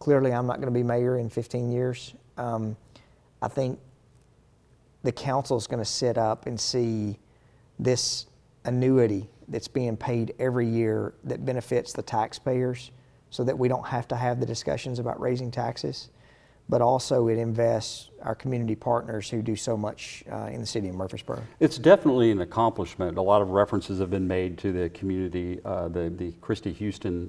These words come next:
Speaker 2: Foundation,
Speaker 1: Mm-hmm.
Speaker 2: a community foundation that invests within the community. And so when you think of it like that, that's something that's gonna benefit generations. Uh, when we're gone, there are people still benefiting from that.
Speaker 1: Well, I put it this way.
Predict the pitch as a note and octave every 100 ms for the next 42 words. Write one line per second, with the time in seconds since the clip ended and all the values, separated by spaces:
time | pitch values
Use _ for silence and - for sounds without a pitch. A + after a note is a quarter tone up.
0 | - G2 F2+ E2+ F2+ A#2 F2+ F2+ F2+ E2+
1 | G2 F#2 F2+ F2 F2+ E2+ F2 E2+ F#2+ F2
2 | E2+ E2 F2 E2+ - - - - - -
3 | F#2 F#2 F2 F#2 F#2 F2 F2 E2+ E2+ E2+
4 | G2 F2 E2+ - - - - - G2 G2
5 | C#3+ C3 A#2 F#2+ F#2 F#2 F2 G#2 G#2+ F2+
6 | E2 - G2+ G#2 G#2 - G2+ F#2 E2 -
7 | G2+ E2 E2+ G2 F2 - F2+ - F#2+ F#2
8 | F2+ F2 G#2+ - E2+ E2 - - - F2+
9 | E2+ E2+ E2 D3+ F#2 E2+ G2+ F2+ F2+ F2
10 | E2+ - G#2 F2 - G#2 F2 - - _
11 | - G2 G2+ - F2 E2 D#2+ E2 D#2+ E2
12 | E2 - F#3 E3 - F#3 C#3+ A#2+ - G#2+
13 | G2